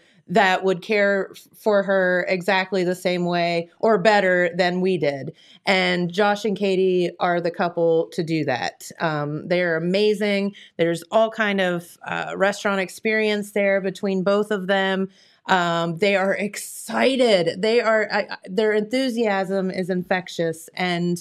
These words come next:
um, we are so happy for them. And, um, it's gonna be great. And, you know, we will be around. We're, we're not going anywhere. So, you know, if there's any,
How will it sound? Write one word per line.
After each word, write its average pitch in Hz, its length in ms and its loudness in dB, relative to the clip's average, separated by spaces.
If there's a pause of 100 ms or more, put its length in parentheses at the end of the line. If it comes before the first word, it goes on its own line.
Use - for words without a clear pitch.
(100)
um, 165 380 -4 (280)
we 208 380 2
are 190 180 2
so 196 220 0
happy 190 380 0
for 196 420 0
them. 190 500 0 (960)
And, 202 560 2 (400)
um, 202 400 4
it's 240 160 -2
gonna 311 240 2
be 311 140 2
great. 214 760 -2
And, 196 320 0 (240)
you 233 100 0
know, 226 440 0
we 269 360 0
will 254 360 2
be 233 180 0
around. 220 760 0
We're, 214 300 -4
we're 190 100 -4
not 226 160 -2
going 202 380 0
anywhere. 160 560 0
So, 175 380 -2
you 180 160 -4
know, 175 280 -2
if 180 140 -4
there's 185 220 -6
any, 180 340 -6